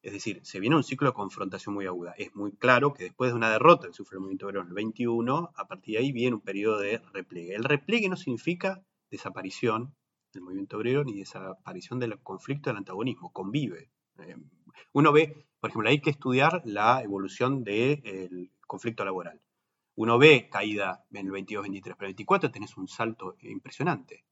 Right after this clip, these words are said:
con motivo de, eh, la huelga contra la, contra la ley de jubilaciones, ¿no? Es decir, con el aporte obrero a la ley de jubilaciones. Vuelve a caer el conflicto, sobre todo veintiséis, pero re-, se reanima en el veintisiete, veintiocho, veintinueve, treinta son años de mucha conflictividad.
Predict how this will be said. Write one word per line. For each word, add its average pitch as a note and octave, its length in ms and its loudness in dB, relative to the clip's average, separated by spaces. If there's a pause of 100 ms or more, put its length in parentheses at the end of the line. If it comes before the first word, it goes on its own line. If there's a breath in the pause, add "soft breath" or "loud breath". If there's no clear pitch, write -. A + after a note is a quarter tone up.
(400)
con F#2+ 160 -10
motivo A2 420 0
de, A2+ 420 0
eh, F#2 80 -14
la F2+ 80 -12
huelga A2+ 340 -2
contra F2+ 400 -14
la, F2 400 -14
contra F2 340 -16
la F2 40 -14
ley F#2 160 -10
de F#2 80 -8
jubilaciones, A2 760 -6
¿no? C3 120 -6
Es C#3 60 -6
decir, F#2 240 -12
con G2 200 -8
el G2 80 -6
aporte C#3+ 400 0
obrero C#3 360 4
a A2+ 40 0
la G2+ 60 -8
ley G2 100 -8
de - 60 -20
jubilaciones. - 420 -12 (100)
Vuelve C3 220 4
a B2 60 4
caer B2+ 160 0
el A#2+ 80 -2
conflicto, A#2 520 -4 (200)
sobre F#2+ 220 -10
todo B2+ 120 4
veintiséis, B2 580 -2 (300)
pero G#2 160 -8
re-, A2 280 -4
se A2 160 -8
reanima D3 320 -2
en D3+ 40 0
el B2+ 60 0
veintisiete, A#2+ 440 -4
veintiocho, A#2+ 600 -2
veintinueve, C3+ 360 -2
treinta G#3+ 300 -2
son C#3+ 140 -6
años F3 100 -2
de A#2 80 -2
mucha F3+ 280 -2
conflictividad. A2+ 680 -6